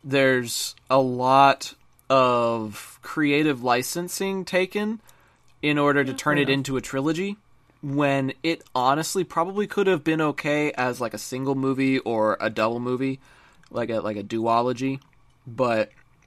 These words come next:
Speaker 1: that's, I, I digress. There's, there's a lot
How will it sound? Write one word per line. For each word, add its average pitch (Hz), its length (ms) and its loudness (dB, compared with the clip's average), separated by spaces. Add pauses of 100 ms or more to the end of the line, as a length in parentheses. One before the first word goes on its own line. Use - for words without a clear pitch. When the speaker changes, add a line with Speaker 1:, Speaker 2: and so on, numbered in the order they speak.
(320)
Speaker 1:
that's, 135 360 2
I, 120 300 4
I 117 140 2
digress. 101 480 -6
There's, 127 220 -4
there's 147 200 0
a 175 60 6
lot 135 500 4